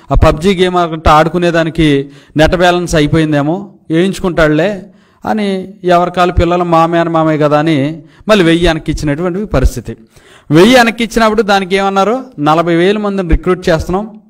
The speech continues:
టాయిలెట్స్ అన్నీ కూడా శుభ్రపరుస్తున్నాం, స్కూళ్ళన్నీ కూడా అద్భుతంగా మరి అద్దంలాగా తయారు చేస్తున్నాం, దానికి సంబంధించి ఖర్చు అవుతుంది" అని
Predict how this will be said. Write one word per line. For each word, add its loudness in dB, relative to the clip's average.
టాయిలెట్స్ 4
అన్నీ -4
కూడా -4
శుభ్రపరుస్తున్నాం, 0
స్కూళ్ళన్నీ 2
కూడా 0
అద్భుతంగా 0
మరి 2
అద్దంలాగా 4
తయారు 0
చేస్తున్నాం, -2
దానికి 4
సంబంధించి -2
ఖర్చు 0
అవుతుంది" -2
అని -2